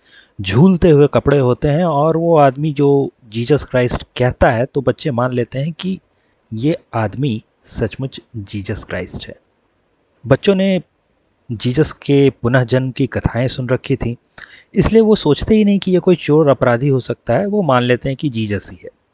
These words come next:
Whistle Down the Wind नाम की इस फिल्म की कहानी एक उपन्यास पर आधारित थी। मैरी बेल के लिखे इस उपन्यास में उन्होंने अपने ही तीन बच्चों पर आधारित किरदार बनाए थे।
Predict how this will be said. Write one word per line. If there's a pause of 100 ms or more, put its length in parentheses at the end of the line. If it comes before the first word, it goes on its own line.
(300)
Whistle
Down
the
Wind (540)
नाम
की
इस
फिल्म
की
कहानी (260)
एक (120)
उपन्यास
पर
आधारित
थी। (460)
मैरी
बेल
के
लिखे
इस
उपन्यास
में
उन्होंने
अपने
ही (320)
तीन
बच्चों
पर (100)
आधारित
किरदार
बनाए (100)
थे।